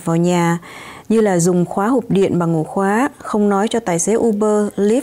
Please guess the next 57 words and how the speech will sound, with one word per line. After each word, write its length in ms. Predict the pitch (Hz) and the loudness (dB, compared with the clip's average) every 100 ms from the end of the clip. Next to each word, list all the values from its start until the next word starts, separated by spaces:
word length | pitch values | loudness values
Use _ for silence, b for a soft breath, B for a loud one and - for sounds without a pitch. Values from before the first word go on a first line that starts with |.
| 254 | 0
hoặc 120 | 190 | -2
là 100 | 170 | -2
taxi, 460 | - - - 233 | -4 -6 0 0
hoặc 200 | 226 220 | 0 0
là 80 | 165 | -2
viết 200 | 165 269 | 0 -2
trên 180 | 277 208 | 0 0
mạng 140 | 190 | 0
xã 120 | - - | -2 -2
hội 120 | 240 | -2
của 120 | 196 | 0
mình 280 | 160 175 165 | 0 0 0
là 100 | 165 | 0
sẽ 200 | 165 170 | -2 0
đi 160 | 220 208 | 2 2
nghỉ 220 | 190 151 | 2 0
hè 300 | 170 175 165 | 0 -2 -2
hoặc 180 | 170 165 | -2 -2
là 100 | 160 | 0
đi 140 | 196 | 0
xa 240 | - 190 | 0 -2
ở 100 | 190 | -2
đâu. 280 | 156 165 175 170 B B B B B B - | -2 -2 -4 -6 B B B B B B -2
Để 120 | 185 | 2
ý 260 | 151 202 | 4 4
những 160 | 247 247 | 4 2
chiếc 180 | 269 294 | 0 -2
xe 240 | - 240 | 0 0
đáng 260 | 214 202 240 | 2 2 2
nghi 120 | 254 | 2
ngờ 220 | 220 196 | 2 2
đậu 220 | 170 175 | 0 0
ở 80 | 143 | 0
gần 180 | 160 165 | 0 0
nhà 140 | 165 | 0
mình, 380 | 160 165 165 160 165 B B B B | 0 0 0 -2 -4 B B B B
chia 140 | - | -2
sẻ 180 | 190 185 | 0 0
số 140 | 156 202 | 0 0
điện 180 | 240 | 0
thoại 160 | - - | -2 -2
di 140 | 180 | 0
động 160 | 190 156 | 0 0
với 100 | 202 | 0
hàng 180 | 220 165 | 0 -2
xóm 460 | - 202 208 294 359 B B B | -2 -2 0 0 -2 B B B
nếu 180 | 196 196 | 0 2
đi 160 | 220 208 | 2 2
dài 200 | 185 165 | 2 2
ngày, 380 | 165 165 160 165 B B | 2 2 0 -4 B B
hoặc 160 | - 165 | -4 -2
là 120 | 160 | 0
gắn 260 | 160 165 | 0 -2
camera 460 | 208 226 196 185 180 | 0 0 2 0 0
xung 180 | 185 190 | -2 -2
quanh 220 | 185 180 | 0 0
nhà. 280 | 175 160 | 0 0